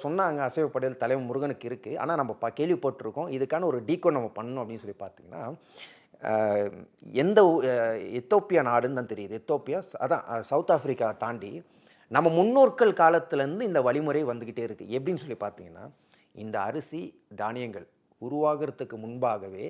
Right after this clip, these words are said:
நம்ம வேட்டையாடி உண்ணுறதுக்கான சமூகம் தான் நம்ம தமிழ் சமூகமே.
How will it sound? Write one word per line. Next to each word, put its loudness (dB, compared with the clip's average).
நம்ம -6
வேட்டையாடி -2
உண்ணுறதுக்கான -10
சமூகம் -12
தான் -8
நம்ம -8
தமிழ் -8
சமூகமே. -8